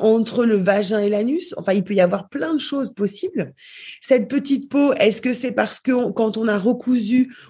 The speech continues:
on a fait sortir un petit bout d'hymen alors que d'habitude il était dans le vagin et donc la femme ressent quelque chose de nouveau ? Ou est-ce que c'est effectivement mal suturé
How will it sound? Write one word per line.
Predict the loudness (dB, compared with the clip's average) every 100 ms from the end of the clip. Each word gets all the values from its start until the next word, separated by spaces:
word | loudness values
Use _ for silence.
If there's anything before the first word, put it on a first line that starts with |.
| -2
on | 2 2
a | 2
fait | 0 0
sortir | 0 -4 -2 2 4 4
un | 2
petit | -2 -6
bout | -4 -2
d'hymen | 0 0 0 2 2
alors | 2 2 2
que | 2
d'habitude | 2 0 -2
il | -4
était | -2 2
dans | 2
le | 2
vagin | 0 0 0 -4 -8 -20 -4
et | 2
donc | 2 4
la | 2
femme | 2 2 2
ressent | 2 2 0 -4 -6
quelque | -8 -4
chose | -2 0
de | 2
nouveau ? | 4 4 2 0 -4 _ _ _ -20 -4
Ou | 4
est-ce | 4 4 -2
que | -4
c'est | 2 2
effectivement | 2 0 -4 -4 0 0 0
mal | 0 2 4 2 0
suturé | -4 -8 -4 -2 -2 -2